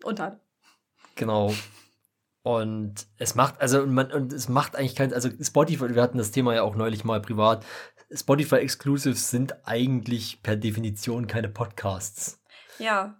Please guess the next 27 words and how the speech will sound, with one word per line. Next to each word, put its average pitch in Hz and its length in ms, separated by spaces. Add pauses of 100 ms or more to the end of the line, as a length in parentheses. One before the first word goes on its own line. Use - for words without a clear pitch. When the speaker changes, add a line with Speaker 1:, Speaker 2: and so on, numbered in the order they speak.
Speaker 1:
find - 320
ich 269 200
Speaker 2:
So. - 60
Speaker 1:
auch. 240 280
Und 208 200
es 220 120
ist - 180
sehr, 254 220
sehr 262 180
schade, 247 400
dass 214 200
es 208 180
wirklich 285 400
auch 214 140
ein 190 100
paar 208 320
für 208 180
mich 214 380
interessante 185 840
Formate 185 580
gibt, - 560
die 202 140
ich 208 100
mir 190 200
gerne 180 320
anhören 214 500
würde. 254 280